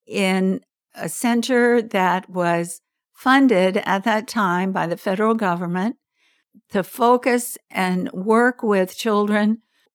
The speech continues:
who had various disabilities. Like this center, the children,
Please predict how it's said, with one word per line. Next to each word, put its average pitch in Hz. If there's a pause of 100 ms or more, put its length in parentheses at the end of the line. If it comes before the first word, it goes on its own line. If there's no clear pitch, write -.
(140)
who 208
had 196
various 190
disabilities. 165
Like 190
this 247
center, 220
the 180
children, 269